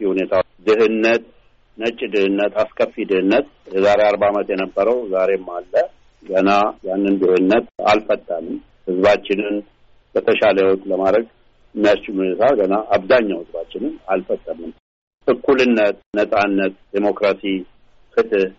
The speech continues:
የህግ የበላይነት እነኚህ ገና ናቸው። እ፣ ከአርባ ዓመትም በኋላ አሁንም፣ እ፣ ብዙ ፖለቲካ ችግሮች ጋር የመነጩ ካለፈው አምባገነናዊ ስርዓት ዛሬ እንኳን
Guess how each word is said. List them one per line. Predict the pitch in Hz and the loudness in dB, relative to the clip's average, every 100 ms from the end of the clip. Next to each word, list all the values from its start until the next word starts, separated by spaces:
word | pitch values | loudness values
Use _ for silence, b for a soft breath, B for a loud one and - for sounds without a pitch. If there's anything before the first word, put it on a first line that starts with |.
| - | -4
የህግ | 104 110 | 0 2
የበላይነት | 101 95 95 98 101 95 - | 2 4 2 2 -2 -6 -4
እነኚህ | 113 113 117 120 123 - _ _ _ - 110 | 0 2 4 2 0 -6 _ _ _ -20 -4
ገና | 101 135 135 120 | 2 4 4 2
ናቸው። | 95 - - _ _ | 0 -4 -14 _ _
እ፣ | 90 92 90 | -2 0 0
ከአርባ | 85 101 98 | 2 2 6
ዓመትም | 104 104 98 95 | 4 4 -4 -4
በኋላ | 92 98 117 117 - | 2 4 4 2 0
አሁንም፣ | 92 90 98 104 110 107 _ _ _ _ - | 2 2 2 -2 -2 -8 _ _ _ _ -14
እ፣ | 90 92 92 90 87 | -2 2 2 2 -2
ብዙ | 85 92 113 110 - - | -2 2 4 2 -4 -4
ፖለቲካ | 98 92 - 95 | -2 0 2 2
ችግሮች | 92 95 98 95 - | 2 0 2 2 2
ጋር | 95 92 - 95 | 2 2 -2 -2
የመነጩ | 92 90 90 - 143 151 - - | 0 0 -2 0 0 0 -6 -4
ካለፈው | 92 92 92 101 92 | 0 4 4 4 4
አምባገነናዊ | 90 95 92 90 90 87 | 4 0 0 0 0 -2
ስርዓት | - 87 104 147 - - - | -2 2 4 4 0 -20 -12
ዛሬ | 85 87 | -6 -4
እንኳን | 90 95 | -2 0